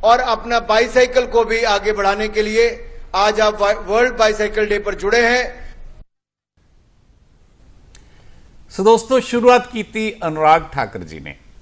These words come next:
Speaker 2: ते भारत दे पैंती स्टेट्स ते यूनियन टेरेटरीज दे विच अलग-अलग पचहत्तर स्थानां ते ਅੱਜ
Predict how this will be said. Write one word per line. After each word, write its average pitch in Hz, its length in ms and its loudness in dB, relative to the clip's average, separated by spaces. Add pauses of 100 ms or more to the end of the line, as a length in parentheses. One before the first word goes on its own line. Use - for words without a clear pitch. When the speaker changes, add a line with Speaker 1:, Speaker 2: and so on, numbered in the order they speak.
(260)
Speaker 2:
ते 185 240 -2
भारत 175 500 4
दे 180 560 -4 (1000)
पैंती 175 340 0
स्टेट्स 170 540 -6 (100)
ते 147 400 0 (280)
यूनियन 170 280 -4
टेरेटरीज 147 460 -2
दे 151 440 -2
विच 147 340 -6
अलग-अलग 156 680 0 (200)
पचहत्तर 196 500 -4
स्थानां 185 520 -2
ते - 300 -8 (400)
ਅੱਜ 175 80 2